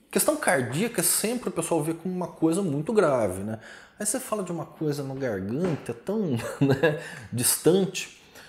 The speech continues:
Ela falou, "Não, mas tudo bem, eu vou levar essa informação pra minha irmã e aí depois a gente vê como é que vai fazer." Tá bom. E aí, no momento, ela não quis fa-, fazer nenhum procedimento de reequilíbrio energético ali,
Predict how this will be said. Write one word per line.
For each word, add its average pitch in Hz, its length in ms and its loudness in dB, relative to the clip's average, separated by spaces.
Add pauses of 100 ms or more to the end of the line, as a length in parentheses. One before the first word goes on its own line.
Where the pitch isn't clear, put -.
(340)
Ela 156 120 -2
falou, 294 180 0
"Não, 175 80 4
mas - 100 -4
tudo 214 140 -4
bem, 151 140 -2
eu 113 100 2
vou 139 300 0
levar 117 320 0
essa - 180 -6
informação 120 640 -6
pra 120 160 -8
minha 147 160 -4
irmã 160 340 -4 (400)
e 202 80 -6
aí 226 100 -4
depois 131 360 -8
a 135 60 -8
gente 131 260 -12
vê 101 180 -8
como 101 200 -12
é - 20 -12
que - 100 -18
vai 107 80 -12
fazer." 92 320 -12 (640)
Tá 160 100 -6
bom. - 180 -12 (720)
E 143 120 2
aí, 196 680 0 (120)
no 160 140 -2
momento, 151 360 -2
ela 156 100 0
não 170 140 -4
quis - 440 -4 (360)
fa-, 98 220 -6 (300)
fazer 107 300 -4
nenhum 113 200 -2
procedimento 117 840 -6
de - 80 0
reequilíbrio 101 680 -2
energético 95 760 -6
ali, 104 240 -4